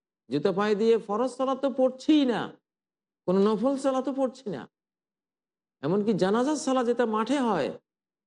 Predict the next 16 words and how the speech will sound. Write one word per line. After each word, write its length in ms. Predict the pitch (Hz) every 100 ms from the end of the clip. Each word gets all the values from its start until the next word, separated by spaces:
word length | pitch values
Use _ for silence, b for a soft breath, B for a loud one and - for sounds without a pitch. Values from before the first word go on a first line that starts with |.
| _ _ _ _ _ _ _ _
সেখানে 340 | 180 202 302
তো 120 | 294
অন্তত 240 | 311 285 214
জুতাটা 320 | 233 240 240
পায়ে 220 | 233 220
দিয়ে 160 | 196 190
জানাজার 380 | 185 180 170
সালাতটা 360 | 156 165 156 156
পড়তে 280 | 143 127 135
পারি, 240 | 123 110 - _ _ _
সেখানেও 520 | - 185 214 277 339
জুতা 320 | 294 262 262
খুলে 320 | - 240 269
জুতার 240 | 262 226 190
উপরে 240 | 160 156
দাঁড়ায়, 340 | 127 110 92